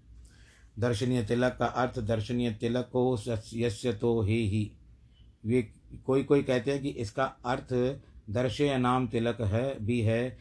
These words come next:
अर्थात संसार में कितने भी दर्शनीय पदार्थ हैं, उनमें शिरोमणि श्री कृष्ण का ही तिलक है। वे वनमाला पहने हुए थे, इसके लिए उसकी सुगंध उड़ रही है। तुलसी की मधु से मत होकर के भौरे भी गुंजार रहे हैं।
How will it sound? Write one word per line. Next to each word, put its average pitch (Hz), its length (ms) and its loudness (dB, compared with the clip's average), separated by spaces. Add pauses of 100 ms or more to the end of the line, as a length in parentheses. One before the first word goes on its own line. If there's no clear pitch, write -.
(240)
अर्थात 117 520 0
संसार 123 500 -2
में 131 300 -4
कितने 127 400 -4
भी 139 140 -2
दर्शनीय 117 640 -2
पदार्थ 110 440 -2
हैं, 107 300 0 (300)
उनमें 113 260 0
शिरोमणि 104 580 0
श्री 101 220 -4
कृष्ण 101 340 -8
का 104 180 -6
ही 101 140 0
तिलक 101 400 -8
है। - 100 -20 (1400)
वे 120 120 0
वनमाला 117 520 2
पहने 104 280 0
हुए 95 200 -6
थे, - 180 -20 (380)
इसके 113 240 -2
लिए 127 160 4
उसकी 117 280 -4
सुगंध 120 360 -2
उड़ 110 120 2
रही 92 240 -4
है। - 240 -18 (540)
तुलसी 127 320 0
की 135 100 2
मधु 120 300 2
से 123 160 2
मत 113 260 0
होकर 110 320 -2
के 117 280 -4
भौरे 107 340 2
भी 120 120 0
गुंजार 101 440 2
रहे 95 160 -8
हैं। - 280 -16